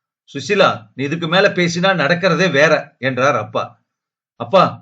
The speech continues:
விடுங்க. அக்கா அப்படிதான் பேசுவான்னு உங்களுக்கு தெரியாதா? அது அவளோட சுபாவம். எனக்கும் துவாரகாவுக்கும் கல்யாணம் நடக்கிறதை யாராலும் தடுக்க முடியாது. நான் யாருக்காகவும் வேஷம் போட வேண்டிய அவசியமே இல்ல.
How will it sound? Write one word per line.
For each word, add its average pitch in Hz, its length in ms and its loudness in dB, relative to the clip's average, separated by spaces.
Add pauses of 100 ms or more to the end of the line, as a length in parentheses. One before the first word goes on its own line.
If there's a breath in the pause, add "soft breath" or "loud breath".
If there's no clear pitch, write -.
விடுங்க. 175 420 2 (380)
அக்கா 156 340 0
அப்படிதான் 175 380 0
பேசுவான்னு 175 400 -2
உங்களுக்கு 151 300 -2
தெரியாதா? 123 680 0 (320)
அது 135 220 2
அவளோட 156 360 2
சுபாவம். 135 680 -2 (340)
எனக்கும் 170 480 0
துவாரகாவுக்கும் 147 920 2
கல்யாணம் 175 440 0
நடக்கிறதை 151 480 0
யாராலும் 143 560 2
தடுக்க 165 300 0
முடியாது. 131 460 -2 (440)
நான் 147 240 2
யாருக்காகவும் 185 800 2
வேஷம் 170 360 0
போட 165 180 2
வேண்டிய 143 300 0
அவசியமே 170 420 -2
இல்ல. 147 440 -2